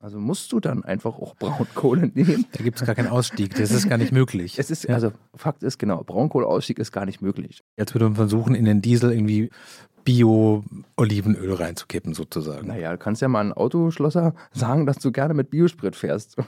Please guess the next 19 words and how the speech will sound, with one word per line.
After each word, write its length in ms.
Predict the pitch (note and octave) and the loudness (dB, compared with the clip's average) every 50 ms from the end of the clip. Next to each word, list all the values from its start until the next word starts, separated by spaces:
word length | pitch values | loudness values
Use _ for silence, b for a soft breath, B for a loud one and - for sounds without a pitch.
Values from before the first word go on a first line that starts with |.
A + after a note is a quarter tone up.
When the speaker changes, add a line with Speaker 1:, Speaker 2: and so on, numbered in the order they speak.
| - _ | -8 _
Speaker 1:
<laughs> 160 | - - - | -20 -16 -6
Dann 180 | - D3 C3 - | -4 -4 -2 0
haut 180 | B2 C#3+ C3+ E3+ | 0 0 2 2
er 60 | E3+ | 2
dir 260 | D#3 C#3+ D3+ C3+ - | 2 2 2 0 -2
die 100 | - A2 | -2 -4
ganzen 340 | - C#3 D#3+ D3+ D#3+ D3+ D3 | -2 -2 0 0 0 2 2
Ventile 420 | C3+ C3 C3 - D#3 D#3 F#3 E3+ | 0 -2 -2 -2 -2 2 2 2
und 100 | D3 B2 | 2 2
alles, 240 | C#2+ - - - - | 0 -2 -2 -2 -2
was 140 | C#3 D3+ - | -2 0 2
da 100 | C3+ A2 | 2 2
irgendwie 240 | G2+ C3 C3 B2+ C3+ | 2 2 2 0 0
so 120 | B2+ B2+ | 0 -2
versuppt 500 | A#2 - C#3 B2+ G2 F#2+ B2+ D#3+ - _ | -4 -6 -6 -4 -2 -2 -2 -2 -2 _
Speaker 2:
Ja. 20 | - | -4
Speaker 1:
von 100 | D#3+ D3 | -2 -2
dem 140 | C#3+ C3 - | -2 -2 -2
Zeug, 260 | - C#3+ D3 D3+ | -2 -2 -2 -2